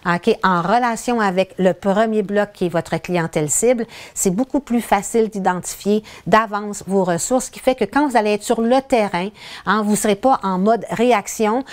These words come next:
ou vous serez pas, euh, retardé ou, euh, tout simplement en, en arrêt de votre progression pour livrer votre promesse. Euh, septième bloc,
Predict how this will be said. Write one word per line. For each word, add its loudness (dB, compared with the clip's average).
ou 2
vous 2
serez 0
pas, 2
euh, 0
retardé 0
ou, 2
euh, 0
tout 2
simplement 0
en, -2
en 2
arrêt 0
de 0
votre 0
progression -2
pour -2
livrer 2
votre 0
promesse. -4
Euh, 4
septième 0
bloc, 2